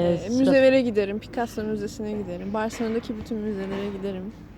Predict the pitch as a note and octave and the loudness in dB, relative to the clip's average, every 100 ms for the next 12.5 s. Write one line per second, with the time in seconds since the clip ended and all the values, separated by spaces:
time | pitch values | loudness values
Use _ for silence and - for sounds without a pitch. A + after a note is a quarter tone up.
0 | - - - A#3 - - G#3+ - G3+ G3+ | -18 -16 -12 -10 -10 -8 -8 -6 -4 -2
1 | G3 F#3+ G#3 - B3+ C4+ B3 C4 C#4 C#4+ | -2 -4 -8 -8 -2 0 4 4 2 -2
2 | D4 B3+ G#3 - A3 G#3 G3+ - - - | -4 -4 -4 -6 -6 -6 -6 -8 -8 -8
3 | G#3 G#3 A3+ A3+ A3 G#3+ A3 - A3 A3 | -8 -6 -4 -2 -2 -4 -8 -8 -6 -6
4 | - A3 A3 - B3+ A3+ A3+ - A3+ A3+ | -4 -2 -2 -2 -4 -4 -8 -6 -6 -2
5 | G#3 G#3 G#3+ G#3+ G#3 G#3+ - G#3+ G3+ G#3 | -2 -2 -6 -6 -6 -6 -6 -6 -6 -4
6 | A3 G3 - A#3 A3+ A3+ - G#3 G3 F#3 | -4 -6 -6 -2 0 -2 -4 -8 -6 -8
7 | F#3 F#3 G#3+ D4 - - - - - - | -8 -8 -8 -10 -14 -18 -18 -18 -16 -14
8 | - - A3+ A#3 A#3+ B3 B3 C4 A#3+ A#3+ | -8 -2 0 0 0 0 0 0 -2 -2
9 | - B3 C4 B3+ A3 - - G#3 - G3 | 0 0 0 0 -2 -4 -8 -8 -6 -6
10 | F#3+ G3 G3 F#3 F#3 F#3 G3 G#3 C4 - | -8 -8 -8 -6 -6 -6 -6 -6 -8 -12
11 | - - - - - - - - A3+ C4 | -16 -16 -16 -16 -16 -16 -8 -2 2 4
12 | A#3+ A3+ B3+ C4+ | 4 2 0 -2